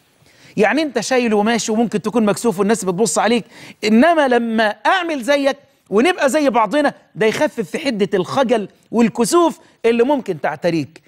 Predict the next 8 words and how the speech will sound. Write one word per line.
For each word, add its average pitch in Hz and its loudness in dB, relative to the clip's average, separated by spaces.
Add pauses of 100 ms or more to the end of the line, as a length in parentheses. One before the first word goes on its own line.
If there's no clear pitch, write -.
(300)
شفتوا - -2
اللمسات 165 0
الرقيقة 196 -2
والأخوة 185 0
بتعمل 226 -4
إيه؟ 294 0 (920)
كونوا 214 2
مثلهم. 120 -8